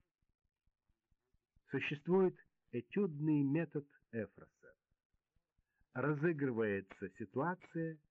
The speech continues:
а затем идет разбор. Про что этот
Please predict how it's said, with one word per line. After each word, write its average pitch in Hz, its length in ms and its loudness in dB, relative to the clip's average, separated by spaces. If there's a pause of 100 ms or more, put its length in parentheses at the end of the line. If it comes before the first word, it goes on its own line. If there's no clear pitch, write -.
(280)
а 127 140 -6
затем 143 380 0
идет 156 240 -4
разбор. 117 500 -10 (1120)
Про 127 180 -4
что 165 580 0
этот 135 340 -4